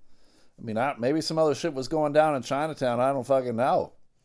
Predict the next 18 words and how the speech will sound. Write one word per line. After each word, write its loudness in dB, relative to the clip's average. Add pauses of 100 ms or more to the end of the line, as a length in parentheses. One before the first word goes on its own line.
(560)
Or 2
maybe 6
the 2
cops 4
just -2
wanna 2
fucking 0
doctor 4
the -4
video 2
first. 2
I -4
don't -2
know. -6
What 2
do 4
I 6
know? -12